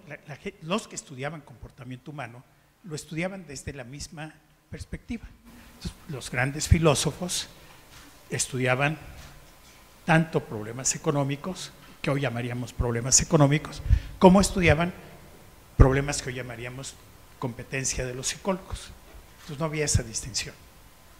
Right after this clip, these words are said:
Fue hacia finales del siglo diecinueve cuando, eh,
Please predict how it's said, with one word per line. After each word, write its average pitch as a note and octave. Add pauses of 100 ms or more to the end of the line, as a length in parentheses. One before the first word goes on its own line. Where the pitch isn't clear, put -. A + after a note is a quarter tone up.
(840)
Fue G3
hacia G3
finales E3+
del D3+
siglo G#3
diecinueve C3+ (960)
cuando, D#3+ (240)
eh, A#2+